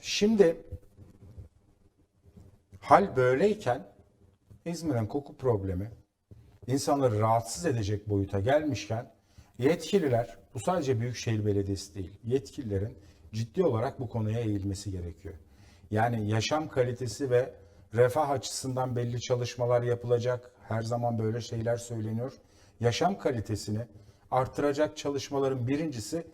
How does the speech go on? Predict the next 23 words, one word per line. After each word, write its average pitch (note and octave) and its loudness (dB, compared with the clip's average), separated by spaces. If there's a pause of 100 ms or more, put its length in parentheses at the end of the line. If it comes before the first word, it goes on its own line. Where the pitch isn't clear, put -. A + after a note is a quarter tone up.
(140)
siz C#3 -8
bizi C3+ -6
kötü B2+ -4
kokudan B2 -4
kurtarın F2 -8
efendim E2+ -10
ilk F#2 -16
önce. - -14 (560)
Biz A2+ -2
ön-, D3 0
önce E3 2
bir D#3+ 0
İzmirliler C#3 -2
olarak A#2+ -2
nefes B2 -6
alabilelim. G#2+ -4 (760)
Yani B2+ 2
sahilde D3 2
yürüyüş B2+ 0
yapabilelim, G2 0 (380)
bisiklete A2 -4
binebilelim. F#2 -6 (600)
Önce C#3+ 2